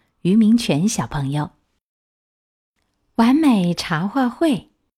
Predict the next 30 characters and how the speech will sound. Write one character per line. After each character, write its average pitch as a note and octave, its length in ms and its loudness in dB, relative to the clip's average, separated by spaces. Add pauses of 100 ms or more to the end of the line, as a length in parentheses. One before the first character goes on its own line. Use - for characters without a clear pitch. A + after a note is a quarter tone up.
(1080)
就 D4 140 2
要 B3+ 160 4
举 F#3+ 200 0
办 G3+ 380 0
一 B3 140 2
年 G3+ 200 4
一 F#3 140 -2
度 A#3+ 240 0
的 D3 220 -2
皇 D#3+ 360 -2
家 E4 200 0
茶 - 240 -8
话 E3+ 160 -8
会 G3 280 -2
了， C#3+ 220 -6 (800)
仙 B3 260 4
子 A3 200 0
们 E3+ 240 0 (260)
将 B3 220 4
选 D3+ 260 -2
出 - 140 -4
一 A3+ 80 -2
名 G3+ 180 2
学 D#3+ 240 -2
生 D4+ 320 -2 (140)
主 F3 160 -2
持 F#3 180 -10
茶 C#3 220 -8
话 F#3 160 -6
会。 F#3 320 -4